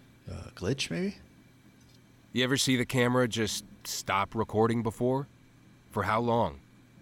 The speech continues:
Speaker 1: Two minutes and thirty-five seconds.
Speaker 2: If it happens again tonight, call me immediately.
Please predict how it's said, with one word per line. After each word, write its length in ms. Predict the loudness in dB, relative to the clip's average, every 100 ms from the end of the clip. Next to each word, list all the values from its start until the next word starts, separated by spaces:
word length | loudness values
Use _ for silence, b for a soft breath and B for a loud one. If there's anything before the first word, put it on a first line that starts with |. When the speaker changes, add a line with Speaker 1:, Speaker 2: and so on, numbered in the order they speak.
| -20 -20 -20 -20 -20 -14
Speaker 1:
Two 180 | -4 0
minutes 460 | 2 2 2 -2 -4
and 180 | -6 -2
thirty-five 680 | 0 0 -2 -4 -2 -2 -2
seconds. 760 | -2 -2 -4 -10 -12 -12 -14 -18 -20 -20 -18 -2
Speaker 2:
If 220 | -2 2
it 140 | 2
happens 460 | 2 2 2 0 0
again 280 | 0 2 0
tonight, 400 | 0 2 2 -2 -12 -20 -20 -20 -20 -20 -4
call 220 | 2 4
me 140 | 4 2
immediately. 720 | 2 0 -2 -4 -10 -18